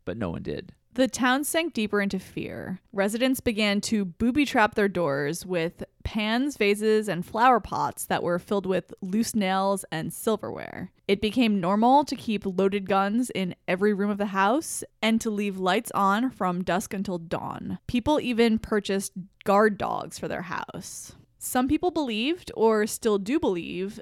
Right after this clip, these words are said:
Speaker 2: that the attack on Virgil and Katie Starks was not committed by the Phantom Killer. The attack did differ from the previous three attacks in a number of ways.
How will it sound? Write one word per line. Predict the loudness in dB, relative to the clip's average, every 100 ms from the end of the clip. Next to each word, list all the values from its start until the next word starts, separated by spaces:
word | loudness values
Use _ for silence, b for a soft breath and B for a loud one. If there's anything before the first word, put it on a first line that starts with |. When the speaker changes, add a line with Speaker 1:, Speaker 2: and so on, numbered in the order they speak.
| -12
Speaker 2:
that | 2 2 4
the | 0
attack | 0 2 2 2 -2
on | 0 0 0
Virgil | 0 0 -2
and | -2
Katie | -4 -4 -4
Starks | -8 -4 -4 -4 -8 -6
was | -4 -4
not | -4 -4 -6
committed | -4 0 2 2 4
by | 2
the | 2
Phantom | -2 -4 -6
Killer. | -4 -2 0 0 -2 0
The | 0
attack | 2 2 2 0 -4
did | -2 -2 2
differ | 2 4 2 2
from | -2
the | -4
previous | -2 0 0
three | 0 -4
attacks | 0 0 -2 -8
in | -8 -6
a |
number | -4 -4 0 -2
of | -2
ways. | -4 -2 -2 -4 -8 -14